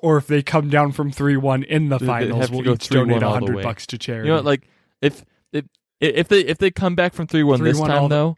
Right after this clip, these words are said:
Speaker 1: come back, okay.
Speaker 2: and then they end up winning the finals, the, then we'll do fifty. Like, they, they didn't quite do it, but they got pretty close, right?
Speaker 1: Uh, okay, yeah. I mean, oh, no, I'm just,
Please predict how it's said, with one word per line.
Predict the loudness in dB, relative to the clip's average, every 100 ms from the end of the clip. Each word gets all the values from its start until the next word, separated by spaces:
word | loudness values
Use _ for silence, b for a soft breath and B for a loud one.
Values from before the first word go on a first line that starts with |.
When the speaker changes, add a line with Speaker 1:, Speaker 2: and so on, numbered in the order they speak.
| -4
Speaker 1:
come | -4 0
back, | 0 -2 -4
okay. | -2 2
Speaker 2:
and | 2 2 -2 -6
then | -2 0
they | 0
end | -2 -4
up |
winning | -4 -4 -4
the | -2
finals, | -2 0 -2 -4
the, | -4 -4
then | 0 -2 -2 -12 _ _
we'll | -6 -4
do | 2 0
fifty. | 2 -2 -2 -6
Like, | -4 -6
they, | -6
they | -2
didn't | 0 0
quite | 0 0 2
do | 2 2
it, | 0
but | -6 -8 _ _ _ _ 0
they | 2
got | 2 0
pretty | -2 -2 -4
close, | -4 -6 -6 -12 -8
right? | -6 -8 -12 _ b b b _ _ _ _ _ _ _ _ _ -4
Speaker 1:
Uh, | -2 -4 -6 0
okay, | 2 0 -8 -10 -4
yeah. | -2 -2 -6 -6
I | 0 0
mean, | 2 0 -2 -6 -12 b b b b b b b
oh, | -6 -4
no, | -2 0 0
I'm | 0 0 2
just, | 0 -4